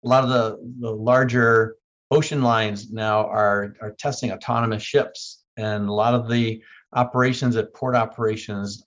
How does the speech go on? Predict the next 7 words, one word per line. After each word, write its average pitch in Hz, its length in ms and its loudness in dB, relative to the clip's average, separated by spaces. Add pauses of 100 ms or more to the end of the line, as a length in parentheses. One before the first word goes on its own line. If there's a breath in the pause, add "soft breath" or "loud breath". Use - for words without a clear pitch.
are 98 600 0 (100)
highly 135 460 -2
automated 101 600 -4 (240)
as 101 220 -2
well. 107 320 2
I 98 80 0
mean, 107 260 -4